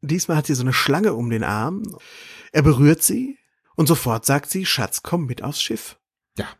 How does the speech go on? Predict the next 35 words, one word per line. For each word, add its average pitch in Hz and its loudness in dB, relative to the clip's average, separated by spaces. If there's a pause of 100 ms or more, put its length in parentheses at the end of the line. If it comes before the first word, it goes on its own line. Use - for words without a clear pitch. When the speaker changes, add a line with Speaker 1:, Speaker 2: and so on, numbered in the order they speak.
(140)
Speaker 1:
Sagt - -2
sie 160 2
auch 127 -4
so 151 2
ganz, 165 2
äh, - -12
implizierend, 160 0
mit 127 -2
allem, 185 6
was 165 4
das 160 4
implizieren 147 -2
könnte. 127 -2 (520)
Und 147 0 (120)
ja, 120 0 (120)
also 107 -8
scheint 117 -6
ja 123 -2
zu 165 0
funktionieren. 175 2
Und 117 -8 (580)
bevor 196 4
aber 165 4
jetzt 147 2
das 120 -4
große 143 2
Geschäft 156 2
angebahnt 147 0
wird, 135 -2 (600)
passiert 135 0
ja, 127 2
nein, 147 4
bemerkt 143 6
er 120 0
ja 127 4